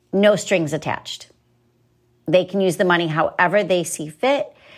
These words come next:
And really the gift of Ving, the magic of Ving, I always like to say, is yes, you just helped an adult who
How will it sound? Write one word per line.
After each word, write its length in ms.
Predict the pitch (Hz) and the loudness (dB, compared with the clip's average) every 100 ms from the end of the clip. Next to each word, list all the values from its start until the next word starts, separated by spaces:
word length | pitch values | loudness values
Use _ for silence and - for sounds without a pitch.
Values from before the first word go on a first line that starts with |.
| - - _ | -20 -20 _
And 440 | 202 185 180 185 180 | 0 2 2 -2 2
really 380 | 220 214 202 | 4 4 4
the 260 | 180 151 175 | 0 -2 -4
gift 640 | 147 - 190 254 285 - - _ - | -4 0 2 2 0 -14 -18 _ 0
of 300 | 202 185 165 | 0 0 2
Ving, 520 | 190 165 175 185 185 - - _ _ - | 2 2 0 -2 -6 -16 -20 _ _ 0
the 120 | 190 | 2
magic 680 | 190 190 202 220 170 160 160 | 4 4 2 0 -2 -2 -2
of 140 | 143 | -2
Ving, 280 | 165 - 92 | -4 -8 -4
I 120 | 147 | 2
always 240 | 151 151 | 2 2
like 160 | 151 147 | 2 0
to 100 | 147 | -4
say, 480 | - 156 147 156 - _ - | 2 4 4 0 -6 _ -2
is 220 | 170 175 | 0 0
yes, 440 | 190 220 220 - - - - | 2 2 0 -8 -18 -20 -16
you 200 | - 214 | -2 2
just 220 | 262 285 - | 2 0 2
helped 260 | 220 214 | 2 2
an 120 | 190 | 0
adult 540 | 185 147 147 151 190 - - - | 0 2 2 2 0 -4 -20 -2
who 280 | 202 160 | 2 2